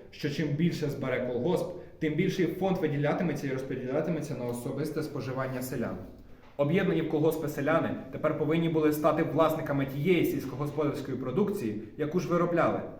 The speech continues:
Вони зобов'язані були ділитися з державою чітко зафіксованою частиною продукції. Такий перехід обговорювався у місцевій пресі, але він не сподобався в Кремлі.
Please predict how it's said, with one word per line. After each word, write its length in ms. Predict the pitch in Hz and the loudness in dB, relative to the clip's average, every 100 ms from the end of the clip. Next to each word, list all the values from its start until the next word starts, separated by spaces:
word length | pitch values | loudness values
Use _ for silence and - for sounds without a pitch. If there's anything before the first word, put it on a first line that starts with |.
| - - | -18 -8
Вони 180 | 143 185 | -2 0
зобов'язані 640 | 202 170 151 170 208 196 | 2 0 2 2 4 2
були 220 | 160 151 | 2 2
ділитися 500 | 143 139 160 220 190 | 4 4 4 2 0
з 40 | 143 | 0
державою 500 | 143 156 151 147 127 - | 0 2 2 2 0 -2
чітко 260 | 196 220 | -2 0
зафіксованою 720 | 180 160 147 - 156 160 156 - | 0 -2 -4 0 2 2 0 -2
частиною 480 | 143 - 127 123 | -4 -4 -4 -4
продукції. 480 | 123 117 98 - 92 - - - | -4 -4 -6 -8 -12 -12 -18 -12
Такий 260 | 147 202 202 | -4 0 2
перехід 460 | 185 160 220 220 - - - | 2 2 0 -4 -6 -14 -6
обговорювався 800 | 139 139 160 185 208 190 - 175 | -4 0 4 6 6 6 4 2
у 60 | |
місцевій 400 | 160 165 175 170 | 0 -2 0 2
пресі, 440 | 175 143 117 - 117 - - - | 2 2 0 -2 -6 -8 -14 -8
але 200 | 147 175 | 2 4
він 200 | 180 180 | 4 4
не 100 | 180 | 4
сподобався 640 | 175 190 180 156 127 123 123 | 4 2 2 4 4 0 -2
в 80 | |
Кремлі. 340 | - 131 117 | -4 -2 -2